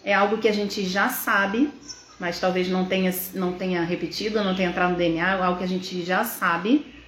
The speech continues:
mas aí a gente deixa pra lá, e esquece, bota pra debaixo do tapete, e aí vem a vida e val, né? Faz a gente aprender por forte impacto emocional. E uma, um exemplo aí, né, uma, um exemplo bem concreto é essa questão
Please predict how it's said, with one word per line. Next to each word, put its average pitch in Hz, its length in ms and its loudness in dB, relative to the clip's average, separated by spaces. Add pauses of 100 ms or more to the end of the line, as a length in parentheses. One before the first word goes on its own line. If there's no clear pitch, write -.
(120)
mas 180 200 0
aí 190 160 2
a 190 40 2
gente 202 520 -2 (180)
deixa 294 280 2
pra 247 180 4
lá, 240 480 4
e 208 160 -2 (260)
esquece, 226 920 4
bota 208 260 0
pra 208 140 -2
debaixo 196 340 -2
do 196 80 -6
tapete, 202 760 0 (200)
e 202 80 2
aí 196 160 4
vem 208 180 0
a 202 60 4
vida 202 240 2
e 185 40 4
val, 160 560 2 (220)
né? 202 400 -2 (560)
Faz 180 160 0
a 180 40 2
gente 190 200 0
aprender 190 560 0 (280)
por 202 120 2 (120)
forte 185 320 0
impacto 190 340 -2
emocional. 190 640 -2 (640)
E 190 100 0
uma, 196 240 2
um 196 140 2
exemplo 190 440 2
aí, 185 280 2
né, 196 160 4
uma, 170 180 -2
um 160 120 -2
exemplo 175 300 -4
bem 175 200 -2
concreto 185 680 0
é 214 60 2
essa 190 240 0
questão 208 540 -2